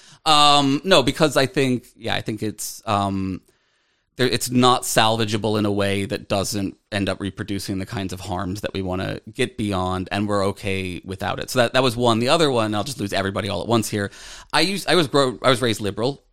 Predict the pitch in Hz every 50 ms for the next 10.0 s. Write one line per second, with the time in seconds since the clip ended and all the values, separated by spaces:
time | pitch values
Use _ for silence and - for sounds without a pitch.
0 | _ - 110 - - 143 131 113 - - 98 104 95 92 101 101 98 117 127 123
1 | 113 - 101 98 95 98 95 - _ _ _ _ 202 190 139 113 113 123 - -
2 | _ _ - - - - - - - - - - 127 120 110 127 123 120 117 117
3 | 117 113 - - 131 110 - - 120 117 104 - - - - - - 110 110 113
4 | 110 - 120 104 104 - - - 151 135 123 - - - - _ _ _ _ _
5 | _ _ 165 175 185 180 165 156 147 143 139 131 127 - - - - - 131 127
6 | 120 127 131 127 120 113 107 113 113 117 104 - 107 98 - - 110 110 107 107
7 | 107 107 101 - - 92 98 98 101 101 101 98 101 101 104 101 101 95 95 -
8 | - 117 110 - 101 - 151 151 143 135 123 - - 123 110 - - - 123 113
9 | 110 104 98 98 98 - - 107 101 - - - 160 175 170 143 131 120 113 -